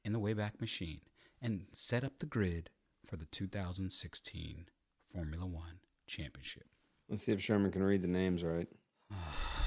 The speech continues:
Speaker 1: I mean, you have problem with names, too.
Speaker 2: I don't have problems with names.
Speaker 1: You keep calling Verstappen for stupid, and you
Speaker 2: Verstappen.
Speaker 1: kept saying Renault is Renat, and you called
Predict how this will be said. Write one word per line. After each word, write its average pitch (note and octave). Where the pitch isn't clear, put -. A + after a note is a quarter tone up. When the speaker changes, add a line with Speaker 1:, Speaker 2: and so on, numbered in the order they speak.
Speaker 1:
I A#2
mean, A#2
you D#3
have -
problem F#3+
with C#3+
names, C3+
too. -
Speaker 2:
I E3
don't A4+
have G#4+
problems B3
with E3+
names. D3
Speaker 1:
You -
keep C4+
calling A3
Verstappen D#3+
for F#3
stupid, F3
and D3+
you C#3
Speaker 2:
Verstappen. D3
Speaker 1:
kept D3
saying D#3
Renault C#3
is B2+
Renat, A#2+
and B2
you A#2
called C3